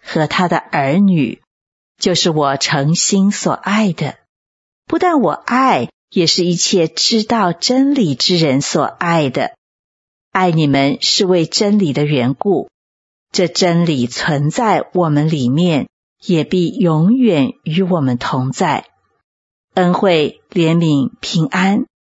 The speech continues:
从父神和他儿子耶稣基督在真理和爱心上必常与我们同在。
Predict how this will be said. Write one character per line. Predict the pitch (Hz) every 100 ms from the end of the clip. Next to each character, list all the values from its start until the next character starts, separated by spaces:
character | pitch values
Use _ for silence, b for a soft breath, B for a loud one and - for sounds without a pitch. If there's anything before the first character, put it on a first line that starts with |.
| _ -
从 | - 156 147
父 | - 269 240
神 | - 165 139 175 -
和 | - 175
他 | 180
儿 | 170 - 147 139
子 | 170 - 160 - -
耶 | 175
稣 | 170 202
基 | 180 190
督 | 180 202 202 - _ _ -
在 | 196 160 151
真 | - 240 240 240 254
理 | 170 135
和 | 127 - 160 - -
爱 | 247 269 170
心 | - 170 160
上 | 165 180 135 - _ _ -
必 | 196 165 143
常 | - - 139 135 151 240 -
与 | 175 160 165
我 | - 185 156
们 | 135
同 | 131 - 135 143
在。 | 139 175 147 123